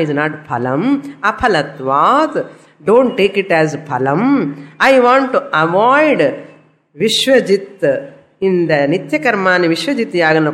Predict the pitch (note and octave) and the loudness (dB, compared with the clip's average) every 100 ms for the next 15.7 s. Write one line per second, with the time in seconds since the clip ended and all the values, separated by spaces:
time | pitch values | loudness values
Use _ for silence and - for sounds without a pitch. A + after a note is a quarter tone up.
0 | D#3 F#3+ G#3 D#3 D3 F#3+ A3+ A3+ F3 D#3+ | 0 0 0 -2 -2 -2 0 0 2 0
1 | D#3+ C#4 B3+ - - A3 B3 B3+ C#4+ C#4 | -2 -4 -6 -8 -4 0 2 2 0 2
2 | A#3+ A#3+ C#4+ C#4+ B3+ B3 B3 A#3 A#3+ B3 | 2 2 0 2 2 2 2 2 4 4
3 | G#3 D#3+ A#2+ - - - _ _ _ _ | 4 2 -2 -6 -18 -20 _ _ _ _
4 | _ _ - D4+ C#4+ G3 E3 B3+ - C#4+ | _ _ -2 -2 0 0 0 0 -2 0
5 | B3 F3+ D#3+ F#3 D#3+ C3+ D3+ C#3+ E3 B3+ | 2 2 0 0 -4 -4 -2 0 2 0
6 | B3+ C#3+ - - _ _ _ _ - E3 | 0 -4 -8 -20 _ _ _ _ -4 0
7 | A3 C#4+ - - F#3+ A#3+ - E3+ E3+ - | 0 0 -4 -2 0 0 -2 -4 -2 -2
8 | C4 A3 G3 G#3 G#3 D#3+ D#3 F3 D#3+ F#3+ | 0 0 0 2 2 2 2 0 0 2
9 | G3 F3+ D3+ D#3+ F3 D#3 - - F3+ F3 | 2 2 0 0 0 -2 -8 -4 0 -2
10 | - - _ D#3+ D#3 F3+ D3 G3+ F3+ D#3+ | -4 -18 _ -2 0 0 -2 -2 -2 0
11 | D#3+ E3+ - C#3+ C3+ C3 C3 C3 B2+ - | 0 -2 -2 -6 -4 -8 -10 -16 -20 -20
12 | _ _ _ _ _ G3+ G#3 B3 B3+ E4 | _ _ _ _ _ -6 0 0 0 0
13 | C#4 G#3 G3 - - - _ _ _ _ | 0 -2 -4 -6 -10 -20 _ _ _ _
14 | _ _ _ _ _ _ A3+ D4+ A#3+ C#4+ | _ _ _ _ _ _ 0 2 2 0
15 | D4 - - G3 - - | -2 -6 -6 -6 -6 -2